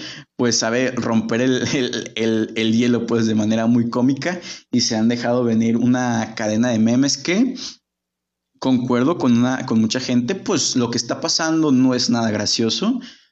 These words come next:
no hay que tomárselo con humor. ¿Por qué? Porque es una situación muy difícil por la que estamos pasando, por, perdón, por la que está pasando Rusia, Ucrania,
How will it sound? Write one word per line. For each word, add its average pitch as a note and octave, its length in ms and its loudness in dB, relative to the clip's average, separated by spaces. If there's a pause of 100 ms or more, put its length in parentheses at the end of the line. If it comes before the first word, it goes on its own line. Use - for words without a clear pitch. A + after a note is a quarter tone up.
(200)
no D#3 340 2
hay D3 120 0
que D3+ 140 -4
tomárselo A#2+ 680 0
con A#2 160 2
humor. A2 520 0 (800)
¿Por D3 180 -2
qué? A3 140 -2
Porque F3 260 -2
es A#2 120 -2
una A#2 100 2
situación A2+ 420 0
muy A2+ 140 4
difícil C3+ 540 0 (380)
por A2+ 120 -2
la G#2+ 80 0
que A2 80 -8
estamos A2+ 280 -2
pasando, A2+ 540 0
por, C3 180 -2
perdón, A2 240 0
por G#2+ 100 -2
la G2+ 100 -2
que - 60 -8
está G#2+ 180 -6
pasando A2+ 360 0
Rusia, A2+ 320 -2
Ucrania, A2 480 -2